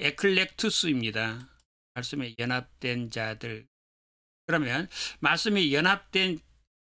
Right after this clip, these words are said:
되어졌다 한다면 뭐 그날들을 감하고 자식할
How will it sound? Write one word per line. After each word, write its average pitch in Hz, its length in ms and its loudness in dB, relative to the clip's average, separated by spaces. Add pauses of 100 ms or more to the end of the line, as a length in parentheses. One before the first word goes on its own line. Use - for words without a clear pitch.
(280)
되어졌다 196 680 2
한다면 143 760 2
뭐 175 140 0
그날들을 180 560 0
감하고 143 680 -2 (680)
자식할 147 720 0